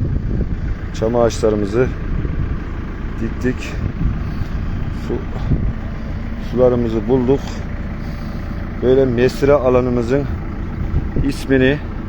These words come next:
nasıl olmuş? Şöyle hoşuna gidenleri bir yoruma alalım. Bozkır Söğüt Mahallesi.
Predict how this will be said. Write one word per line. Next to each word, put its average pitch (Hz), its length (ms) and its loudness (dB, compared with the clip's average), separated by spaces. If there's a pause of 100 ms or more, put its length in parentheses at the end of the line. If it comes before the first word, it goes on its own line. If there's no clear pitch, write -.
(760)
nasıl 135 300 2
olmuş? 123 560 2 (4000)
Şöyle 131 160 4
hoşuna 135 460 4
gidenleri 131 460 4
bir 127 60 2
yoruma 139 380 6
alalım. 127 360 4 (2750)
Bozkır 147 420 4
Söğüt 143 440 4
Mahallesi. 131 640 4